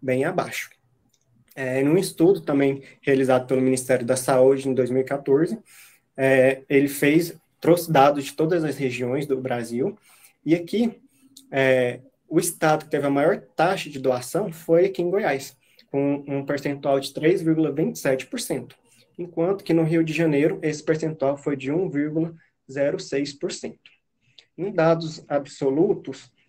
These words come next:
esse um vírgula oitenta e cinco por cento corresponde a mais ou menos três vírgula cinco milhões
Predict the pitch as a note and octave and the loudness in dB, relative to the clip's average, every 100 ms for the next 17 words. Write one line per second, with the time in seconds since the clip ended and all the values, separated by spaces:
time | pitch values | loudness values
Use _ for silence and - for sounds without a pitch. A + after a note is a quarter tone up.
0 | _ - D3 D#3 - F#3 F3+ E3 C3+ E3 | _ -6 -4 -2 -2 2 4 2 2 0
1 | G#3+ E3+ D3+ C#3+ C#3 C3+ C3 B2+ C3 B2 | 0 2 2 2 -2 -6 -6 -6 -6 -8
2 | B2+ A#2+ E3 F#3+ - - D3+ D#3+ - D#3+ | -10 -8 -4 -4 -6 -6 -4 -4 2 2
3 | D#3+ D#3 E3+ E3+ D#3 D#3+ D#3+ - E3 G3 | 2 2 2 4 2 2 0 2 4 4
4 | A3 - D3 D#3 F3 F3 D#3+ - E3 D#3+ | 2 -6 2 6 6 4 0 -2 -2 2
5 | F#3 A3 E3 F#3 G3+ - | 2 6 4 4 0 -10